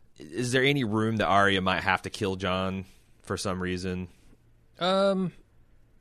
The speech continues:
Speaker 1: Either because of some kinda
Speaker 2: maybe. I mean, there was the, she wants to kill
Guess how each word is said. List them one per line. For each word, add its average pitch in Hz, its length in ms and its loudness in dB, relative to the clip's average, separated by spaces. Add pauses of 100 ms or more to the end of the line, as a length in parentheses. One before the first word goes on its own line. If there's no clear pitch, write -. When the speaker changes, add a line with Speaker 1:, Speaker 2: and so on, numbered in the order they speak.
Speaker 1:
Either 107 200 0
because 98 720 0
of 90 160 -6
some 95 420 -4
kinda 95 360 0
Speaker 2:
maybe. 202 400 4
I 170 80 0
mean, 190 160 2
there 190 100 2
was 165 160 0
the, 151 560 6
she - 160 -2
wants 214 240 2
to 170 100 -6
kill 147 640 2